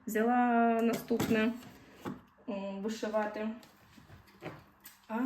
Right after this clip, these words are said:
це мої попугані тюльпани. Дуже класний набір,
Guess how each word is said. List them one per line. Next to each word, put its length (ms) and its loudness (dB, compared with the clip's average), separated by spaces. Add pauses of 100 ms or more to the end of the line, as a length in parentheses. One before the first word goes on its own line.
(180)
це 400 -2 (280)
мої 480 -2 (240)
попугані 640 -4
тюльпани. 540 -6 (920)
Дуже 420 2
класний 520 -2
набір, 380 0